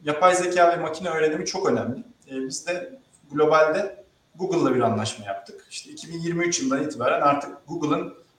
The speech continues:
Google Automotive Services denen, işte Google Cloud'la konuşan bir,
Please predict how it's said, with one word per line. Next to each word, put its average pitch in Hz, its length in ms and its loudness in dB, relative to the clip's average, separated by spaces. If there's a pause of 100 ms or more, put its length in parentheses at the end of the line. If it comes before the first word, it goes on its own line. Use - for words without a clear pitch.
(160)
Google 151 240 0
Automotive 156 380 2
Services - 540 -2
denen, 147 360 -2
işte - 220 -12
Google 147 320 -6
Cloud'la 147 320 4
konuşan 147 440 -2
bir, - 380 -6